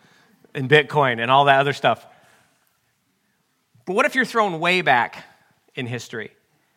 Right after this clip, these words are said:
And I'm, I'm, I'm, I'm not even sure where I am, and I'm walking along, and I bump in, and I ask some kid for directions. I ask him what his name is, and he lets me know his name is Adolf Hitler.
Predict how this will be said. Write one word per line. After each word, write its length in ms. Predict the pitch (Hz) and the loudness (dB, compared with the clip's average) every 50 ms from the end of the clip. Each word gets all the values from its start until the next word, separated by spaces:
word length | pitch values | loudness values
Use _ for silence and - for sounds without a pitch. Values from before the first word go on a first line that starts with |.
| _ _ _ _ _ _ _ _ _ _ _ | _ _ _ _ _ _ _ _ _ _ _
And 100 | - 131 | 0 2
I'm, 160 | 147 160 160 - | 2 2 2 2
I'm, 280 | - 147 139 139 165 156 | 2 0 0 0 -4 2
I'm, 260 | - 160 165 165 165 - | 4 4 4 4 4 2
I'm 100 | 170 185 | 4 6
not 140 | 208 214 | 6 6
even 160 | 220 220 196 185 | 6 4 0 -4
sure 260 | - - 202 208 208 | -4 -2 0 0 0
where 140 | 202 180 160 | 2 2 2
I 100 | 151 156 | 4 4
am, 140 | 175 180 170 | 2 2 0
and 80 | 147 | 0
I'm 120 | 131 131 135 | -2 0 2
walking 320 | 147 156 160 - 170 160 | 2 2 2 0 -4 -8
along, 240 | 151 147 147 151 147 | -6 -4 -4 -4 -2
and 80 | 131 123 | -4 -4
I 60 | 117 | 0
bump 280 | 107 147 160 160 147 | 0 0 0 2 0
in, 100 | 170 160 | -4 -4
and 80 | 143 123 | -4 -4
I 100 | 113 113 | -4 0
ask 220 | 127 143 151 - | 0 0 0 0
some 160 | - 180 160 139 | -6 -10 -12 -10
kid 220 | - 170 170 139 | -10 -10 -10 -10
for 100 | - 156 | -12 -12
directions. 680 | 127 127 135 131 143 147 143 - 165 151 147 - - _ _ _ _ _ _ _ _ _ _ _ - | -10 -8 -2 0 0 0 0 -4 -10 -14 -14 -16 -20 _ _ _ _ _ _ _ _ _ _ _ 2
I 80 | 117 | 4
ask 200 | 127 147 147 - | 4 4 4 0
him 100 | - 165 | -6 -8
what 100 | 147 143 | -6 -6
his 160 | 131 120 113 127 | -8 -8 -8 -6
name 240 | 135 143 147 143 | -6 -4 -4 -6
is, 200 | 139 135 135 127 - - _ _ _ _ _ _ _ _ _ _ | -6 -8 -8 -10 -16 -20 _ _ _ _ _ _ _ _ _ _
and 80 | 117 | -12
he 60 | 113 | -8
lets 160 | 117 131 131 - | -6 -6 -6 -8
me 80 | 143 | -10
know 80 | 127 123 | -10 -10
his 160 | 123 117 120 | -10 -10 -10
name 220 | 127 123 123 120 | -12 -12 -12 -12
is 120 | 113 101 - - | -14 -14 -12 -8
Adolf 520 | 135 135 131 131 127 127 123 - - - _ _ _ _ _ _ _ _ _ _ _ _ _ _ _ _ _ _ | -6 -4 -2 -2 -4 -4 -6 -10 -16 -20 _ _ _ _ _ _ _ _ _ _ _ _ _ _ _ _ _ _
Hitler. 400 | _ - 127 107 80 92 87 87 | _ -14 -14 -14 -14 -16 -18 -20